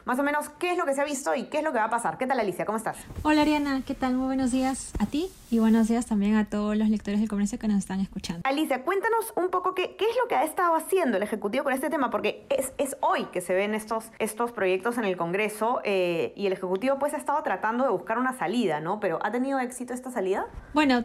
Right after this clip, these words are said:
Speaker 2: todavía no sabemos si efectivamente va a tener éxito. Lo, las conversaciones que tuvieron con las bancadas, cinco bancadas de las nueve que conforman el Congreso, se dieron entre el martes y el miércoles,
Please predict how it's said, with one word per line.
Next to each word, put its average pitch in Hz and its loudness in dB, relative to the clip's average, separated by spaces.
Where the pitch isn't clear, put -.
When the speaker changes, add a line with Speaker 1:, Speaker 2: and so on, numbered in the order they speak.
Speaker 2:
todavía 262 6
no 349 0
sabemos 320 2
si 226 4
efectivamente 247 2
va 247 4
a 240 0
tener 233 4
éxito. 247 -2
Lo, 214 2
las 208 2
conversaciones 226 0
que 208 -2
tuvieron 220 2
con 226 2
las 202 4
bancadas, 220 2
cinco 277 0
bancadas 226 2
de 202 2
las 185 -6
nueve 214 0
que - -18
conforman 202 0
el 208 2
Congreso, 196 -4
se - -4
dieron 208 4
entre 202 4
el 180 -4
martes 202 2
y 202 0
el 190 0
miércoles, 220 2